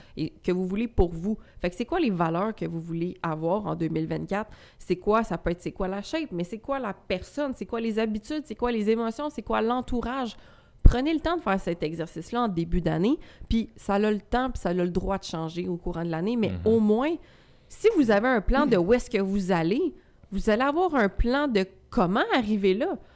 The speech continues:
Speaker 1: Parce que si vous le savez même pas où est-ce que vous voulez aller, puis que c'est pas clair, puis que c'est, c'est, c'est comme flou, c'est comme, « Ben, j'ai à peu près une image de, mais je sais pas trop », aucune de vos actions va compter. Vous allez vous ar-, vous allez vous éparpiller à gauche, à droite dans des méthodes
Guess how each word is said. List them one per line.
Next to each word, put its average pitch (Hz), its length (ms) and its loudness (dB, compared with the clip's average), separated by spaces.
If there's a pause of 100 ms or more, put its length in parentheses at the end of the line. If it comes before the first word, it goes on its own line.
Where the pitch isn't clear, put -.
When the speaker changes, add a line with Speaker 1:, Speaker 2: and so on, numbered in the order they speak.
(140)
Speaker 1:
Parce 233 140 0
que 269 100 -6
si - 220 -2
vous 302 60 2
le 240 40 2
savez 196 300 0
même 190 240 2
pas 302 160 4
où 294 80 2
est-ce 190 120 -2
que 190 60 -4
vous 175 140 -2
voulez 170 160 0
aller, 214 200 0
puis - 120 -6
que - 80 -12
c'est 165 100 -2
pas 156 160 -6
clair, 240 320 -2
puis - 240 0
que - 80 -8 (240)
c'est, - 260 -12 (280)
c'est, - 200 -20 (380)
c'est - 200 -8
comme 202 260 0
flou, 262 400 0
c'est 202 120 -4
comme, « 175 160 -2
Ben, 208 120 4
j'ai 240 80 -2
à 262 60 0
peu 294 100 0
près 311 160 2
une 311 80 2
image 262 420 0
de, 240 240 0
mais 208 160 -4
je - 80 -10
sais 240 100 -4
pas 208 160 2
trop », 262 240 -4 (680)
aucune 285 540 6
de 202 60 2
vos 185 260 0
actions 185 300 0
va 170 120 2
compter. 156 380 -6 (120)
Vous 190 180 0
allez 214 200 2
vous 226 200 -2
ar-, 226 180 2
vous 214 200 -2
allez 247 160 0
vous 233 240 -2
éparpiller 226 480 0
à 208 100 2
gauche, 214 280 -2
à 185 80 -2
droite 196 280 0
dans 185 120 0
des 180 120 0
méthodes 185 480 0